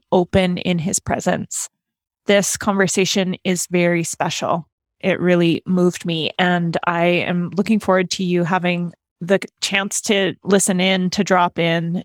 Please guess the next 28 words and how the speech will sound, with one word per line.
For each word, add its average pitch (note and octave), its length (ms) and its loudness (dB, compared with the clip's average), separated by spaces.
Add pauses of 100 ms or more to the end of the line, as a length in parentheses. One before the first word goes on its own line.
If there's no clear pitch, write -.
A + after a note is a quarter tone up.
to F3 520 2
experience F3 1000 -2 (400)
Yanukwa's G3+ 500 4
energy B3 840 2
and G3 420 -2
to F#3+ 520 0 (520)
learn G#3+ 460 4
about G3 600 2 (480)
everything A3 640 2
that G3+ 220 2 (200)
he A3 240 2
does F3 540 0
with F#3 160 -2
his F#3 160 -2
co-founders F3 840 0
at E3+ 300 0
King F#3 180 -2
of E3+ 100 -4
Hearts. - 460 -4 (1600)
He C#4 440 6
mentioned B3+ 380 0
to F#4+ 100 2
me D#4+ 160 6
after A3 380 0
we A3+ 200 0
stopped G3 400 0
the A3 100 2
recording, F#3+ 800 0